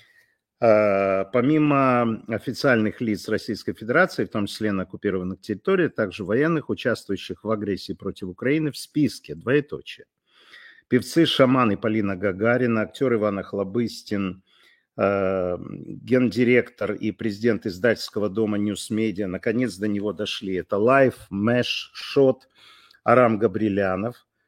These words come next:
<clears throat> Знал его. Гендиректор компании «Бар-, Балтика», э, пиво, пиво.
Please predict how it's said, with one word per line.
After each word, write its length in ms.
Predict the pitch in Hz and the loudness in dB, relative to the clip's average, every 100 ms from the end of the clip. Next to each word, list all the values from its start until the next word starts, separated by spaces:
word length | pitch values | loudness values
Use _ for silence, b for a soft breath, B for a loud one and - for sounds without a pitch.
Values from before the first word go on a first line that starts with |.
| _ | _
<clears throat> 720 | - - - 190 135 98 101 | -8 4 8 8 8 6 2
Знал 360 | 92 110 117 92 | 0 4 4 2
его. 240 | 82 85 - _ _ _ _ - | -2 -8 -12 _ _ _ _ 0
Гендиректор 680 | 120 135 123 151 - 139 | 4 6 6 2 4 4
компании 560 | - 127 117 135 123 117 | 4 2 4 4 4 2
«Бар-, 380 | 101 120 107 - | 4 6 6 4
Балтика», 1000 | 92 92 135 113 - - 90 98 85 - _ _ _ _ | -2 4 6 6 2 -8 -6 -4 -4 -6 _ _ _ _
э, 320 | - 95 95 90 | -4 -2 -2 -4
пиво, 400 | - 160 98 76 _ - | 0 2 2 -2 _ -4
пиво. 320 | 113 85 | -2 0